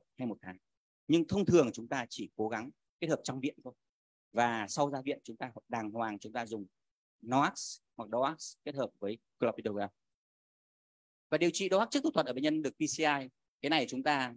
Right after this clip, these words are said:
sẽ có một cái chú ý nho nhỏ, thường là hay gặp đối với bác sĩ tim mạch can thiệp hoặc là bác sĩ chuyên khoa tim mạch chuẩn bị cho bác sĩ tim mạch can thiệp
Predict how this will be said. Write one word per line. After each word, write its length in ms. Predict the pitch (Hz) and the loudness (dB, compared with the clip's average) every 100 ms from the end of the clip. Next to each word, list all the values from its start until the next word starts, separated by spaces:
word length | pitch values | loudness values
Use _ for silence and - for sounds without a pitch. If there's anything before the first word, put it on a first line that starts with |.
| - | -10
sẽ 140 | - | -8
có 120 | 117 | -2
một 120 | 139 285 | -2 -2
cái 100 | 117 | -8
chú 120 | 120 | -4
ý 60 | 123 | -2
nho 100 | 143 | 0
nhỏ, 280 | 135 101 - _ _ _ - | 0 -2 -8 _ _ _ -2
thường 300 | 147 147 117 | 6 6 6
là 160 | 110 104 | 0 -4
hay 120 | 131 | -2
gặp 160 | 127 - _ _ - | -4 -4 _ _ -4
đối 120 | 113 | -4
với 100 | 123 | -4
bác 140 | 151 | -8
sĩ 260 | - 143 156 _ _ _ | -8 -8 -8 _ _ _
tim 120 | 196 | 2
mạch 100 | 165 | 4
can 100 | - 131 | 4 0
thiệp 140 | 139 - | -2 -4
hoặc 160 | 113 107 | -8 -6
là 120 | 101 | -4
bác 120 | 127 | -6
sĩ 100 | 143 | -8
chuyên 140 | 139 | -8
khoa 80 | 123 | -8
tim 160 | 120 120 | -8 -8
mạch 140 | 113 - _ _ - | -8 -10 _ _ 2
chuẩn 240 | 175 92 | 2 4
bị 200 | 123 131 - | 0 -2 -2
cho 160 | 131 | -2
bác 140 | 131 139 | -2 -6
sĩ 100 | 139 | -6
tim 120 | 139 | -6
mạch 100 | 117 | -4
can 140 | 117 | -8
thiệp 180 | 117 113 | -8 -10